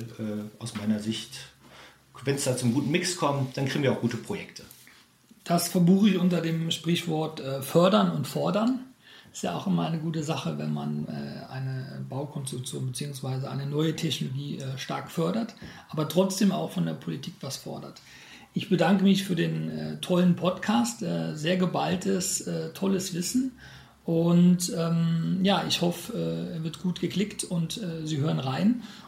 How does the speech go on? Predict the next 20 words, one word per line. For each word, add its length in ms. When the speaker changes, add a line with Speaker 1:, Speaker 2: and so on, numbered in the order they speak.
Speaker 2:
Und 140
ich 120
freue 200
mich 200
ganz 280
herzlich 360
auf 140
den 380
dritten 560
Podcast. 580
Bedanke 340
mich 300
beim 300
Herrn 200
Koch, 340
äh, 220
für 260
das 220
tolle 180
Interview 540